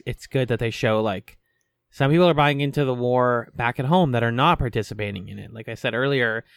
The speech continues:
Will Palmer sitting in his, his easy chair reading the Chicago Defender and getting mad at socialists. And he has the line here, "They're gonna start saying that black folks ain't patri-, patriotic,"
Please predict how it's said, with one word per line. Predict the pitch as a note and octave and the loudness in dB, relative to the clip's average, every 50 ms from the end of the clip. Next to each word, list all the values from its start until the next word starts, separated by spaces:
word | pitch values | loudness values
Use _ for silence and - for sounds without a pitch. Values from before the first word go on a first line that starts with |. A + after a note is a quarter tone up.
| _ _ _ _ | _ _ _ _
Will | - B2 B2 | -6 -4 -4
Palmer | - - - C3+ C3+ D#3 E3 D3 B2+ A#2+ A#2 A2+ A#2 A#2+ - | -4 -4 -2 0 0 0 2 2 0 0 0 -2 -4 -6 -10
sitting | - - - D3 C3 C3 B2+ | -16 -10 -6 -6 -4 -4 -4
in | B2+ B2 B2 | -6 -6 -6
his, | F#2 - D3 C3+ - - - - - _ _ _ _ _ _ | -4 -4 -4 -4 -4 -8 -18 -20 -20 _ _ _ _ _ _
his | - B2+ A2+ - | -10 -10 -10 -6
easy | - B2+ C#3+ D3+ D3 C#3+ B2+ | -4 -2 -2 -2 -2 -4 -6
chair | - - C#3 B2+ A2+ G#2+ A2 | -4 -2 0 0 2 2 2
reading | A#2 B2 B2+ C3 C3 | 2 2 0 0 0
the | C3 B2 | -2 -4
Chicago | - C#3 A#2+ - B2+ A#2+ A#2+ B2 C3 B2+ | -4 -6 -4 0 2 2 4 4 2 0
Defender | A2+ G2+ - B2 C3 C3 A#2+ A#2 A2 | -2 -2 -2 -2 -2 0 -2 -2 -2
and | G#2+ A2 A2 | -4 -6 -4
getting | G#2+ A2 A2+ A2 | -4 -4 -4 -4
mad | A2 A2 A2+ A#2 | -2 -2 -2 -2
at | A2+ A2 | -2 -4
socialists. | - - A#2+ B2 - - A#2 G#2 G2 G#2 - - _ - - - _ _ _ _ _ _ _ | -2 -2 -2 -2 -2 -4 -6 -6 -6 -8 -10 -14 _ -20 -20 -20 _ _ _ _ _ _ _
And | - B2 | -8 -6
he | B2 A2+ | -2 0
has | B2 A#2+ A#2+ A#2 | 2 2 2 2
the | - B2 | 0 0
line | A#2 A#2 A2+ A#2 A#2+ | 2 2 0 0 -2
here, | A#2+ A#2 A2 A2 A2 - | -2 -4 -4 -4 -6 -6
"They're | A#2 B2 A#2 | -6 -4 -2
gonna | A2+ C3 C3 B2+ | -2 -2 -2 -2
start | - - B2 A#2 | -2 -4 -6 -6
saying | - - - B2+ B2+ B2+ B2+ | -4 -4 -2 0 0 0 0
that | B2 A2 - | -2 -4 -2
black | - A2+ G#2 G#2+ A2 - | -2 0 0 0 -2 -2
folks | - B2+ A2+ - - - | -4 -4 -4 -4 -6 -8
ain't | - B2 G#2+ F#2+ | -8 -8 -8 -8
patri-, | - B2+ A2+ G2+ - - G#2 - - | -8 -10 -10 -10 -10 -12 -12 -12 -4
patriotic," | - D#3 C#3+ C#3 - C3 A#2+ A2+ A#2 A#2+ G#2+ G2 - - _ _ | -2 -2 -2 0 0 0 2 4 4 4 2 0 -6 -16 _ _